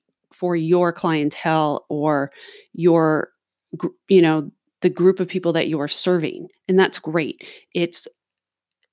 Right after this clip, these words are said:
not taking the time to think it through and be aware that how you engage on social media is letting people know one way or another how it's going to possibly be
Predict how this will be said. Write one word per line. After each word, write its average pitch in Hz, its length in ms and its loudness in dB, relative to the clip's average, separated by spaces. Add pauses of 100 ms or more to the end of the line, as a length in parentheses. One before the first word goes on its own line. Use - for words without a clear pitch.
(220)
not 202 340 4
taking 220 260 2
the 202 80 8
time 156 440 0
to - 120 -8
think 170 220 -2
it 160 100 -2
through 156 480 4 (480)
and 185 200 2
be 202 300 0
aware 147 580 -2 (760)
that 170 160 -8
how 202 200 0
you 196 580 4
engage 175 520 2
on 165 100 0
social 156 280 -4
media 143 500 0 (160)
is 170 100 -8
letting 208 360 4
people 214 260 0
know 160 480 2 (1160)
one 180 220 2
way 190 140 6
or 202 60 4
another 147 340 2
how - 280 -6
it's 160 120 -8
going 165 400 -2 (720)
to 185 80 -4
possibly 170 720 -2
be 170 560 0